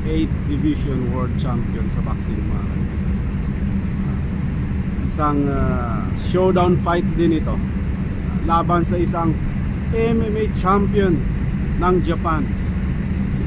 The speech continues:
Anpo, mga kaibigan. Ang matindi dito, mga kapatid,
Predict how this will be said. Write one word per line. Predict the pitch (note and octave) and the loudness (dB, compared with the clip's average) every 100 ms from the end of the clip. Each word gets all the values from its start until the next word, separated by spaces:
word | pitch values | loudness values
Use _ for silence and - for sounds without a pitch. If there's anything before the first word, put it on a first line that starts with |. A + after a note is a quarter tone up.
| - | 0
Anpo, | F#3+ F3 F3 D3 E3+ E3 | 2 2 2 2 2 2
mga | D3 C3+ | 2 0
kaibigan. | C3 F#3+ - - - - - - - C4 | -2 -2 -2 -2 -2 -2 -2 -2 2 4
Ang | D4 | 4
matindi | D4+ D#4 D4 D4+ | 2 4 4 4
dito, | C#4+ D4 C#4 | 2 4 4
mga | D4+ C#4+ C#4 | 4 4 2
kapatid, | C#4+ D4+ | 0 0